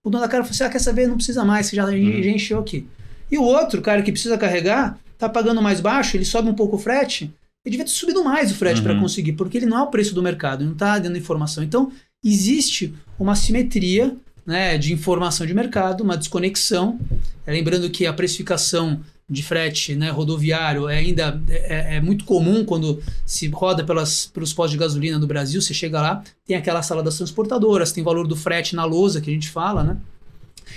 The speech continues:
Speaker 1: E ele vai lá, pergunta, o motorista pergunta pra um, pergunta pra outro, pega a melhor opção, que ele acha que é pra ele.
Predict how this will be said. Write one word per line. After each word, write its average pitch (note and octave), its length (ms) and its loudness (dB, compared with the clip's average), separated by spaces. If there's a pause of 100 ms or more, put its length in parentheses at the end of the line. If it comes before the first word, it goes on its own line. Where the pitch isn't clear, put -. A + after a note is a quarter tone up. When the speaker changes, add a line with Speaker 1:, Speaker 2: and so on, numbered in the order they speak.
(120)
Speaker 1:
E C#4 60 0
ele B3+ 100 2
vai A#3+ 100 2
lá, A#3 260 4
pergunta, G#3+ 400 2
o - 40 2
motorista D#3+ 320 -2
pergunta F3+ 300 -2
pra C4 180 2
um, A3 160 2
pergunta D#3+ 200 -2
pra A3+ 160 -2
outro, F#3+ 360 2 (280)
pega F3+ 260 2
a F3+ 40 0
melhor D#3+ 280 2
opção, G3 560 2
que A3+ 100 -2
ele C4 120 4
acha G#3 280 0
que B3 80 -2
é C#4 80 2
pra C#4+ 200 -2
ele. D3 240 0